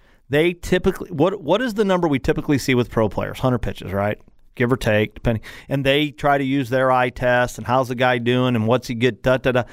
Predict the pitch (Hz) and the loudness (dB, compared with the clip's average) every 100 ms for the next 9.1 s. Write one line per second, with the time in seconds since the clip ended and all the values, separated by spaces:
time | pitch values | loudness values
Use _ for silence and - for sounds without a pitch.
0 | - - 135 147 147 139 131 143 139 - | -20 -8 0 2 2 0 0 2 0 0
1 | 135 131 131 - 127 131 131 131 117 131 | 2 2 -2 0 2 2 -2 -6 -2 0
2 | 127 120 - - 156 208 302 294 220 160 | 0 -2 -10 -2 0 2 0 2 2 0
3 | 117 151 160 143 135 90 90 - - - | 0 0 0 0 0 -2 -8 -16 -18 -20
4 | - - 185 269 339 302 247 220 202 139 | -6 -2 0 0 0 0 0 0 0 2
5 | 160 180 175 175 135 104 127 151 165 147 | 2 2 2 2 0 0 0 2 0 -2
6 | 143 135 127 113 - 135 131 117 117 135 | 0 2 2 -2 -2 0 2 0 2 2
7 | 117 110 120 113 - - 123 98 - 160 | 2 0 0 -2 -6 -2 0 -2 -2 0
8 | 160 254 - 175 220 262 151 139 131 214 | 0 0 2 2 2 0 0 -2 0 -2
9 | 113 | -2